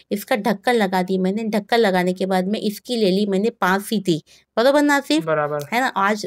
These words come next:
Speaker 1: मेरे को ऐसा लग रहा है वीडियो बहुत स्लो है और मैं बहुत फास्ट जा रही हूँ। तो
Speaker 2: हाँ।
Speaker 1: ऐसा लग रहा है ना आसिफ?
Speaker 2: हाँ।
Speaker 1: तो हाँ बोल ना ऐसा। यहाँ पे बोल रही थी तो आसिफ ने बोला, "मम्मी उस तरफ रख के बोलेंगे।" माशाल्लाह, दुपट्टा वगैरह बांध के तो पूछो ही मत, एकदम,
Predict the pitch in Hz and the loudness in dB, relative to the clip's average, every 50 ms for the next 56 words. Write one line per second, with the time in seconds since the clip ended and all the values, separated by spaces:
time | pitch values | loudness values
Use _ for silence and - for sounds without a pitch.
0 | - 202 208 208 214 202 208 247 247 240 233 233 226 208 202 226 226 214 196 185 | -4 0 2 2 2 2 2 2 0 0 0 0 -2 0 0 0 0 0 0 0
1 | 190 196 196 233 233 226 247 240 233 - - 220 233 233 226 226 247 254 - - | 0 2 2 2 2 2 2 0 0 -2 -2 0 2 2 2 2 -2 -4 -6 -12
2 | - _ - - 190 196 196 208 220 214 214 240 233 233 - 214 190 180 175 175 | -20 _ -4 -2 0 0 2 2 2 2 2 2 2 2 0 2 2 2 2 2
3 | 196 185 175 175 180 170 175 - _ _ _ _ _ _ - 160 160 160 226 220 | 0 0 2 2 0 -2 -2 -8 _ _ _ _ _ _ -6 -4 -2 2 2 2
4 | 220 - 240 226 220 220 226 254 240 226 220 226 285 339 269 220 175 196 156 156 | 2 2 2 2 2 2 2 2 2 0 0 0 -2 -2 -2 -2 -2 -2 -2 -2
5 | 151 151 151 147 143 _ - 196 185 - 220 208 202 196 214 240 233 214 240 269 | -2 -4 -8 -10 -12 _ -16 -16 -4 -2 -2 0 2 2 0 0 2 2 2 4
6 | 294 320 294 254 202 202 196 - 180 170 180 _ - - - _ _ - 190 196 | 4 2 2 0 -2 -4 -4 -6 -8 -8 -8 _ -20 -20 -20 _ _ -4 -2 0
7 | 208 208 240 240 214 220 214 214 220 226 214 240 240 240 208 196 196 - 214 214 | 0 2 2 0 2 2 0 0 -2 -2 -2 0 0 2 2 0 -2 -6 -8 -6
8 | 220 220 214 214 220 233 233 220 202 202 208 226 208 202 208 208 - - - 220 | -6 -4 -4 -2 -2 -2 -2 -4 -4 -4 -2 -4 -2 -2 -4 -4 -6 -6 -6 -6
9 | 226 208 202 202 190 - - 220 202 180 180 170 165 165 156 165 160 160 _ - | -4 -2 -4 -4 -4 -4 -6 -4 -2 -2 -2 -2 -2 -4 -4 -6 -10 -12 _ -16
10 | - - _ _ - 190 180 175 180 - - 196 190 196 196 190 185 180 175 170 | -20 -20 _ _ -8 -4 -4 -4 -4 -6 -4 -4 -2 0 0 0 0 -2 -4 -4
11 | - 190 180 185 - 202 196 190 180 170 185 185 190 196 190 170 170 170 170 175 | -2 -4 -4 -2 -2 0 0 2 2 2 2 4 4 2 2 0 0 -2 0 2
12 | 180 185 180 190 190 190 196 185 - - 160 165 - - 185 185 190 185 190 185 | 2 2 2 0 0 0 -2 -4 -2 -2 -2 -2 0 0 0 2 2 2 2 0
13 | 180 185 - - - - - - 185 180 - _ _ - - 220 226 220 208 | 0 -2 -6 -18 -20 -20 -12 -6 -6 -6 -6 _ _ 0 2 2 2 2 0